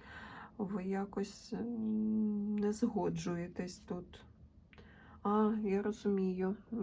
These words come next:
я вас <laughs> розумію. Е, для когось з вас тут просто людина по трикутничку схоче, м,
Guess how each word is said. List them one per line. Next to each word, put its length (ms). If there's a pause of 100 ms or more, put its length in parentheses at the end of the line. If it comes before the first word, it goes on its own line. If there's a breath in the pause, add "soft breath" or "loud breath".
я 140
вас 320
<laughs> 0
розумію. 840 (520 loud breath)
Е, 160
для 300
когось 540
з 40
вас 300
тут 240
просто 360
людина 480
по 180
трикутничку 1040
схоче, 560
м, 840